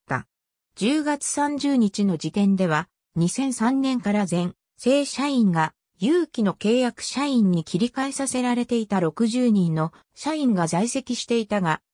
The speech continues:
三十日の業務終了後に、突然破産が伝えられ、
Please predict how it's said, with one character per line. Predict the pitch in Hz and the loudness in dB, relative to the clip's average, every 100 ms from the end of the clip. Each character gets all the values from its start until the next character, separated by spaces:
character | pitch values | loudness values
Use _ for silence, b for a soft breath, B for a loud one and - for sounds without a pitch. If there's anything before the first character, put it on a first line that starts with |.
| _ | _
三 | - 233 302 | -2 0 0
十 | 277 294 | 0 2
日 | 254 202 - | 2 2 0
の | 180 | 0
業 | 175 208 | 0 0
務 | 185 175 | 0 -2
終 | - 226 233 | -2 -2 0
了 | 233 214 | 2 2
後 | 214 | 2
に、 | 196 185 _ _ - | 0 -2 _ _ -2
突 | 180 262 | -2 0
然 | 269 285 254 | -2 -2 -2
破 | 233 | -4
産 | 277 269 | -2 -2
が | 262 254 | -2 -4
伝 | - 214 208 | -4 -2 0
え | |
ら | 196 185 | 0 0
れ、 | 170 | -2